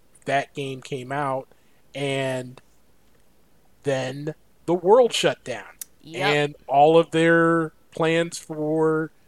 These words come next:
Speaker 1: you know, having a tour and getting people to play the game at tournaments and having people watch them play and using that as an ad campaign, that all fell apart.
Speaker 2: Mm-hmm.
Speaker 1: So, um,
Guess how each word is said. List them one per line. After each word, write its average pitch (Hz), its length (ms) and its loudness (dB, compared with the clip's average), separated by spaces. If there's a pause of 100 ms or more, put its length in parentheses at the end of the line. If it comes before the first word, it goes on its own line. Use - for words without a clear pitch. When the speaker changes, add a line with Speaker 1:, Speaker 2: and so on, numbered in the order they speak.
(260)
Speaker 1:
you 160 120 -4
know, 113 240 -10
having 127 360 -6
a - 140 -20
tour 143 800 -4 (200)
and - 180 -20
getting 113 240 -18
people 113 420 -20
to 98 220 -20 (100)
play 131 180 -8
the 123 100 -14
game 117 240 -14
at - 120 -20
tournaments 156 760 -4
and - 100 -20 (320)
having 127 240 -8
people 107 380 -20
watch 143 380 0
them 160 160 -8
play 160 480 -2
and 123 160 -12
using 127 340 -14
that 131 260 -6
as 131 140 -8
an 131 100 -14
ad 139 200 -6
campaign, 156 420 -4 (320)
that 160 260 4
all 156 220 6
fell 110 260 -8
apart. 104 420 -20 (340)
Speaker 2:
Mm-hmm. 175 120 -20
Speaker 1:
So, 123 720 -6 (380)
um, 104 300 -12